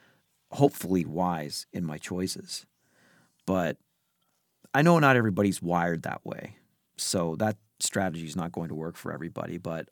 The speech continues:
all this to say, you have to ca-, take control of your own health. If you're dealing with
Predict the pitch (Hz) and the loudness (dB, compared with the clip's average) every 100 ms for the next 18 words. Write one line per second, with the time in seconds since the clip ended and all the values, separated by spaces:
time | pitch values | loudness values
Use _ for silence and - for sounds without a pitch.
0 | - 139 165 143 127 - 110 - 107 92 | 2 6 6 6 2 2 0 2 2 0
1 | 85 - _ _ - 139 180 - - 131 | -2 -8 _ _ 2 6 6 2 0 0
2 | - - 113 113 110 101 - 98 92 87 | 0 -4 -4 -2 -2 -2 0 0 0 -2
3 | 87 85 85 80 92 82 85 - - _ | -2 -2 -4 -6 -6 -6 -8 -12 -20 _
4 | - - - _ - - 117 113 113 127 | -20 -20 -20 _ -8 -2 0 0 4 4
5 | 135 131 117 110 104 - - | 4 4 2 2 0 -4 -20